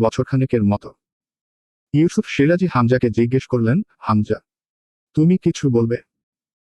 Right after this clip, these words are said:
হামজার মুখভঙ্গি দুর্বোধ্য। বোঝার চেষ্টা করল অন্তু, অথচ বিশেষ অভিব্যক্তি নেই মুখে।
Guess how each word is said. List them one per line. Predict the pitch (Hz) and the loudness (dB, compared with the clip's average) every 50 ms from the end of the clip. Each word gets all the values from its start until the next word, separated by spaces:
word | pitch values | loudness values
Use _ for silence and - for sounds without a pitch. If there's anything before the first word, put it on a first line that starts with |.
| _ _ | _ _
হামজার | - - 143 151 151 160 170 165 160 147 131 | -6 -2 0 0 2 2 2 0 0 0 0
মুখভঙ্গি | 131 143 - - - 170 147 143 139 | 0 0 0 0 0 0 2 2 2
দুর্বোধ্য। | 123 120 113 107 107 107 107 - - 113 - _ _ _ _ _ _ _ _ _ _ _ _ _ _ - 123 | 2 0 0 0 0 -2 -2 -4 -8 -12 -12 _ _ _ _ _ _ _ _ _ _ _ _ _ _ -2 0
বোঝার | 123 139 196 196 190 - | 0 2 2 0 0 0
চেষ্টা | - 147 151 - - 208 196 | 0 0 0 0 0 -2 0
করল | - 165 143 156 185 | 0 2 2 2 2
অন্তু, | 160 113 107 107 - - 143 170 _ _ - _ _ | 2 2 2 0 0 -2 -4 -4 _ _ -20 _ _
অথচ | - 135 131 - 170 - - | -2 -2 0 0 -2 0 0
বিশেষ | 156 139 135 - - 175 - - | 2 2 2 0 -2 -6 -2 0
অভিব্যক্তি | 131 110 120 123 123 117 _ - 113 | 0 0 0 0 -2 -2 _ 0 0
নেই | 104 101 104 101 | 2 2 4 2
মুখে। | 101 101 - - 101 | 2 0 -2 -6 -18